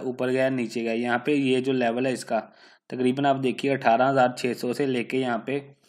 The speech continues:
इक्कीस हज़ार के आसपास इसी लेवल के अंदर यहाँ पे अभी ये घूम रहा है। So,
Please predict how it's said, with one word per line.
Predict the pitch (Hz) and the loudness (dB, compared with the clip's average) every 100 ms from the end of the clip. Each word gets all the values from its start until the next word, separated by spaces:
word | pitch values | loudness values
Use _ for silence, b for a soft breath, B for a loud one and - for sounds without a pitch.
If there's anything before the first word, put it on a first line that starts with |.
| B B _ | B B _
इक्कीस | 139 - 139 | -6 -2 2
हज़ार | 143 135 120 | 4 4 4
के | 131 | 2
आसपास | 117 - 131 | 2 2 0
इसी | 127 127 151 | 0 -2 0
लेवल | 143 127 131 | 2 2 2
के | 131 | 0
अंदर | 123 131 | 0 0
यहाँ | 127 117 | -2 -2
पे | 127 | -4
अभी | 127 139 | -4 -2
ये | 139 160 - 113 | 0 -2 -6 -8
घूम | 117 113 117 | -6 -4 -2
रहा | 107 | -2
है। | 101 | -2
So, | 143 | -4